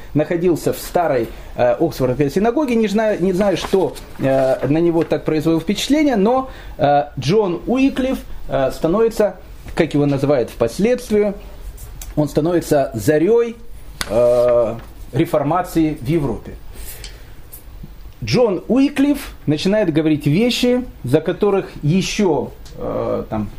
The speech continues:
лет двадцать до этого или двадцать после этого Джон Уиклиф не прожил бы ни одного дня. Его с-, зажарили на костре, потом сделали бы из него, э, э, шашлык,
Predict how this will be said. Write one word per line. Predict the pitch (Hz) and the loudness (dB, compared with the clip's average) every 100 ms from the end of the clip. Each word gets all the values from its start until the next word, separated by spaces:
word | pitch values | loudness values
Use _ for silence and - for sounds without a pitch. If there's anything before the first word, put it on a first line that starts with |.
| - - - - - - - | -12 -14 -18 -18 -18 -14 -2
лет | 147 185 143 | 0 0 0
двадцать | 135 160 170 - 127 117 | 0 0 -2 -4 -4 2
до | 160 | 2
этого | 147 117 101 101 - - | 2 0 -4 -6 -10 -4
или | 139 151 | 2 2
двадцать | 143 170 165 135 131 | 2 0 0 -4 0
после | 165 160 208 | 0 2 0
этого | 285 226 160 151 - - - 127 | 2 2 0 0 -6 -12 -8 -2
Джон | 170 175 190 | 0 0 0
Уиклиф | 240 214 185 175 - | 0 2 2 2 0
не | 147 | 0
прожил | 156 156 185 196 | 2 2 2 2
бы | 160 | 2
ни | 151 | 2
одного | 147 156 | 2 0
дня. | 156 120 | 0 0
Его | 104 131 - | 0 -2 -4
с-, | - - | -4 0
зажарили | 143 156 165 185 165 | 2 2 2 2 2
на | 160 156 | 2 0
костре, | 160 - 226 240 - - | -2 0 2 0 -2 -4
потом | 143 143 151 | -2 0 2
сделали | 139 170 160 151 | 2 4 4 2
бы | 147 | 2
из | 139 | 2
него, | 147 151 147 - - | 2 2 2 -4 -6
э, | 120 | 0
э, | 120 117 107 104 120 120 | 4 4 2 2 2 2
шашлык, | - 151 196 220 220 | 2 0 0 0 -2